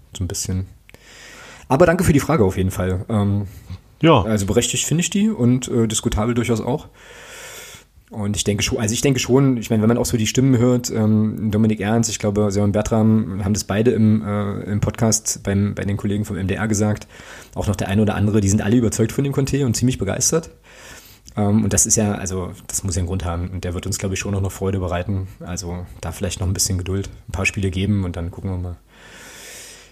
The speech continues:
Speaker 1: wie es ist.
Speaker 2: Mensch, wenn ich da an die ersten Spiele denke, die Dominik Kart hier damals gemacht hat.
Speaker 1: Ja, stimmt, ja, ja.
Speaker 2: Oh.
Speaker 1: Wie geht's denn dem eigentlich?
Speaker 2: Ja, naja, der ist doch schon wieder, hat doch schon wieder Probleme gehabt. Ich glaub, der ist,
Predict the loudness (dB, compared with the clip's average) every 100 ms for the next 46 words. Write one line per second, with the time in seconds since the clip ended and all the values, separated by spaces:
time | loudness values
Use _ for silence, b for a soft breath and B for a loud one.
0 | _ -4 -2 0 0 2 0 B B B
1 | B B B B B B B B B B
2 | -4 -2 0 0 0 0 0 -2 -2 -2
3 | -2 -2 0 2 4 2 2 2 2 2
4 | 2 2 2 2 2 2 0 -2 -2 -2
5 | -2 -4 -4 -8 -4 -2 -2 -2 -4 -6
6 | -6 -6 -8 0 4 6 4 4 2 0
7 | -4 -6 -6 -6 -4 2 4 2 -2 B
8 | B B B B B 0 2 4 4 4
9 | 4 4 4 2 -2 -12 -18 _ -18 -16
10 | -14 -8 -2 0 0 0 0 -2 -2 0
11 | 0 0 -2 -2 -2 -2 -2 0 2 2
12 | 0 -2 -8 -8 -8 -6 -8